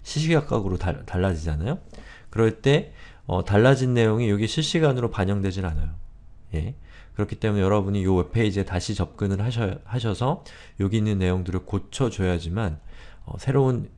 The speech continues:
소식이나 이런 것들을 확인할 수가 있거든요. 그런 경우에 여기 있는 새로 고침 버튼을 누르시면 이 웹페이지를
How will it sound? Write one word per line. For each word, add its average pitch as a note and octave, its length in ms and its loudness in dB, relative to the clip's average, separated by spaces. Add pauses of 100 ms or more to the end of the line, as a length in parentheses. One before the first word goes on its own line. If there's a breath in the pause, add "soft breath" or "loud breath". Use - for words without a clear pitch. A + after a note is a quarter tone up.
(180)
소식이나 B2+ 460 0
이런 F2+ 200 0
것들을 F2 320 -4
확인할 B2 320 -4
수가 A2+ 220 -4
있거든요. E2 420 -6 (400 loud breath)
그런 A#2 240 2
경우에 A2 260 2
여기 G2 200 2
있는 G2+ 200 2
새로 C3+ 260 2
고침 A#2+ 300 -2
버튼을 G2 320 0
누르시면 G2+ 560 -2 (320 loud breath)
이 E2+ 100 -2
웹페이지를 F#2+ 720 0